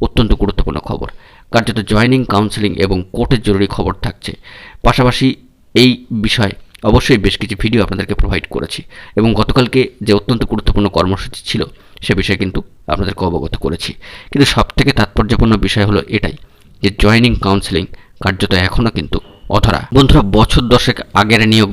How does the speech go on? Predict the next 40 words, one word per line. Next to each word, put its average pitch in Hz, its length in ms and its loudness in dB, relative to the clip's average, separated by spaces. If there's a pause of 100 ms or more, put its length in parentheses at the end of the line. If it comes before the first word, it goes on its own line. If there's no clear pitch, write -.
বিজ্ঞপ্তি - 380 0
কার্যত 95 320 -2
এখনও 107 260 0
পর্যন্ত 101 360 0
সেই 101 200 2
নিয়োগ 95 280 2
সম্পন্ন 98 380 2 (120)
হয়নি। 90 240 -2 (360)
দশ 123 260 6
বছর 110 240 2 (120)
উত্তীর্ণ 117 380 2
হয়ে 101 180 4
গিয়েছে, 98 360 -4 (320)
চলে 120 200 4
গিয়েছে 104 240 2
চাকরি 104 240 -4
প্রার্থীর 101 340 -2
জীবন 98 260 -2
থেকে - 220 -6 (400)
এতগুলি 101 380 2 (380)
বছর। 101 340 2 (480)
তৎসত্ত্বেও 139 460 2
কিন্তু 107 280 0 (380)
কোনো 117 260 4 (280)
প্রোগ্রেসিভ 101 440 2
ফলাফল 95 360 2
এখনও 87 240 -4
পর্যন্ত - 340 -6
উঠে - 260 -6
আসেনি। - 280 -12 (360)
দু 120 100 2
হাজার 127 180 4
চোদ্দো 120 240 2
সালে 104 220 2 (120)
উচ্চ - 220 -2
প্রাথমিক 101 400 0
বা 90 120 2
আপার 101 180 0
প্রাইমারির 98 380 0
ক্ষেত্রে - 260 -4